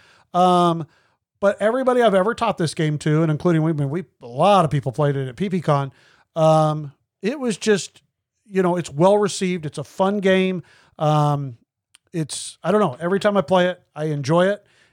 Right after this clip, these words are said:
It's not very different. You know, there's not a lot of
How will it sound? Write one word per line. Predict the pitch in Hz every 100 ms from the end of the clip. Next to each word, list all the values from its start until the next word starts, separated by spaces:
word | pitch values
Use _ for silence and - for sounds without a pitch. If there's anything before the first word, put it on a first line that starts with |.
| _ _
It's | 254 - -
not | 339 339 311
very | 156 226 226 202
different. | 175 170 185 233
You | 175
know, | 190
there's | 196
not | 202 202
a |
lot | 185 160 175
of | 175 135 151